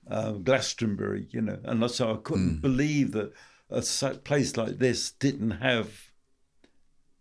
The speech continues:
Speaker 2: Yeah.
Speaker 1: a, a place from, apart from the coffee shop, you know, the, and so
Speaker 2: Yeah, yeah,
Speaker 1: this
Speaker 2: yeah.
Speaker 1: is, you know, the fact that, you know, now that we have, sometimes we have twenty-five people sitting in here doing
Speaker 2: Yeah.
Speaker 1: the meditation and,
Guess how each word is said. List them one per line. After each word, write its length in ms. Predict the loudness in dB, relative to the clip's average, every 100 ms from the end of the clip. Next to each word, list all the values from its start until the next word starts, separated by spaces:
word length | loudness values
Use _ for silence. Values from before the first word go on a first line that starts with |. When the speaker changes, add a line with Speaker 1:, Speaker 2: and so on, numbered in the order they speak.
| _ _
Speaker 2:
Yeah. 220 | 2 4 4
Speaker 1:
a, 220 | 0 0
a 40 | -2
place 340 | 4 4 4
from, 220 | 0 -4 -6 -4
apart 360 | -2 0 -2 0
from 120 | -2
the 80 | -2
coffee 300 | -2 -6 -4
shop, 400 | -4 -4 -4 -2
you 100 | 0
know, 180 | 2 0
the, 220 | -2 -4 -6 -20 -20 -20 -18 -10
and 400 | -6 -2 0 -2
so 180 | 0 0
Speaker 2:
Yeah, 60 | 2
yeah, 140 | 2 2
Speaker 1:
this 220 | 0 0 -2
Speaker 2:
yeah. 60 |
Speaker 1:
is, 100 | -4 -10 -18 -4
you 140 | -2
know, 240 | 0 0 -2 -4
the 100 | 0
fact 300 | 2 2 2 2
that, 200 | 2 0 -14 -16 -10 2
you 140 | 2
know, 60 | 4
now 460 | 4 6 6 4
that 200 | 4 2
we 200 | 4 6
have, 300 | 6 6 0
sometimes 560 | 0 4 4 4 0 2
we 80 | 2
have 120 | 2
twenty-five 680 | 8 8 8 2 0 -2 -2
people 460 | 0 -2 -2 -6 -6
sitting 380 | -4 -2 -2 -2
in 140 | -2 -4
here 260 | -4 -4
doing 280 | -4 -2 0
Speaker 2:
Yeah. 60 | 0
Speaker 1:
the 60 |
meditation 1000 | -2 -2 -6 -8 -8 -8 -10 -12 -12 -12 -12
and, 140 | -12